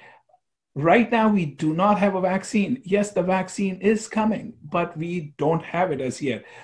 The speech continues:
So we've gotta use those particular measures. We have a monoclonal antibody that has been approved by F D A, and I believe that, uh, in the next, uh, few months,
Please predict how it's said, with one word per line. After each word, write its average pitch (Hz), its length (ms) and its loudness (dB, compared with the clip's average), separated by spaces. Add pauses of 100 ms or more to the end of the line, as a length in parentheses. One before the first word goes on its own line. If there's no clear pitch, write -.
So 170 420 2
we've 175 280 -6
gotta 202 260 4
use 165 380 -4
those 202 260 2
particular 180 420 -2
measures. - 480 -6 (360)
We 147 200 0
have 233 420 2
a 202 40 2
monoclonal 180 640 -2
antibody 151 680 -2 (280)
that 135 140 2
has 139 120 -4
been 151 180 -2
approved 202 420 -2
by 190 200 4
F 180 180 0
D 127 260 0
A, 127 160 -6 (360)
and 147 500 2
I 143 140 4
believe 185 480 -2
that, 165 380 2
uh, 160 180 4
in 156 100 -2
the 156 80 -4
next, 190 480 -2
uh, 170 220 0 (240)
few 170 240 -4
months, 170 540 -2